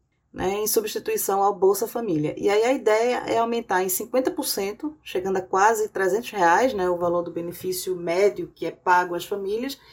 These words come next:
e ampliar de quatorze vírgula seis pra até dezessete milhões o número de famílias beneficiadas.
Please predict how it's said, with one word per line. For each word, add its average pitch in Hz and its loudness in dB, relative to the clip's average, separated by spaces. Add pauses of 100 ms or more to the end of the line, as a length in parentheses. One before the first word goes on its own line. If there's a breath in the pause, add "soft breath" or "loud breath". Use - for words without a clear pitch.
(260 loud breath)
e 220 -2
ampliar 247 2
de 202 -4
quatorze 247 0
vírgula 220 0
seis 190 -2
pra 370 -2
até 415 -2
dezessete 233 -2
milhões 220 -2
o 190 -6
número 392 0
de 202 -4
famílias 190 0
beneficiadas. 185 -4